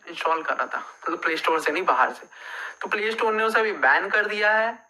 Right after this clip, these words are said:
और वो बार बार बता रहा है, "This app cause harmful", और उस ऐप को, ऐप अभी मेरे फोन के डायरेक्टली में बचा नहीं है।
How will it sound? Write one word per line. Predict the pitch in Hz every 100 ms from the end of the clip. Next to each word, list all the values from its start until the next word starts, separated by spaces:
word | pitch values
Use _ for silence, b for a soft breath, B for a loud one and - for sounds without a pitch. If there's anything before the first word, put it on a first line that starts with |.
| -
और | 160 165
वो | - 160
बार | 160 160
बार | 180 180
बता | 185 180 175
रहा | 185
है, | 196 190
"This | 175 180 - _ _ -
app | 151 151 - 240 254 -
cause | 147 151 - - 147
harmful", | 143 139 - 123 - -
और | 156 - -
उस | - - -
ऐप | 165 165
को, | - 175 170 170 -
ऐप | 160 165
अभी | 165 170
मेरे | 160 160
फोन | 156 151 151
के | 156
डायरेक्टली | 139 143 143 160
में | 156
बचा | 143 160 160
नहीं | 175
है। | 202